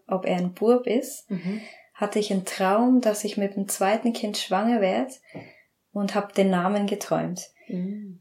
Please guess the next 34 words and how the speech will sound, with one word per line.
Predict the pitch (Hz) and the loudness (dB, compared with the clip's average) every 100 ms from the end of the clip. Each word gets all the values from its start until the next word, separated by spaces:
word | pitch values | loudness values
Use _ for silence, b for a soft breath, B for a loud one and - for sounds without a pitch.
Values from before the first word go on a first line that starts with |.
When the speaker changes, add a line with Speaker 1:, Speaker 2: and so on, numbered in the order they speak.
| _ | _
Speaker 2:
Mhm. | 185 147 175 | -12 -12 -6
Speaker 1:
Und | 196 190 | 0 4
dann | 196 208 - | 4 2 -2
hab | - 196 | -2 -2
ich, | 202 - | -6 -6
ähm, | 196 196 185 | -4 -2 0
hab | 196 | -2
ich | 190 | 0
mit | 196 185 | 0 4
meinem | 190 196 | 6 6
Mann | 196 | 6
abgemacht, | 185 - 208 - | 4 2 -2 2
wenn | 190 | 0
das | 185 - | 0 -2
zweite | - 185 196 202 202 190 - _ _ - | 6 8 8 6 4 4 -2 _ _ -10
wirkliches | 190 208 208 190 185 180 | 2 2 2 0 0 2
Mädchen | 180 202 - 170 | 2 0 -4 -6
ist, | 175 180 | -4 -4
dann | 180 | -2
soll | 180 170 | 0 0
sie | 170 175 | 0 -4
so | - 165 | -2 -2
heißen. | 156 165 - 180 b b b b b b b b - | -2 -4 -6 -12 b b b b b b b b -4
Und | 190 | -2
es | 190 | 0
kam | - 190 233 | 6 6 8
dann, | 240 | 6
also | 226 214 208 | 4 2 2
es | 202 190 | 2 4
war | 208 | 6
dann | 240 | 6
auch | 233 226 | 6 4
wirklich | 233 233 247 | 2 0 -2
so. | 226 247 349 | 2 2 0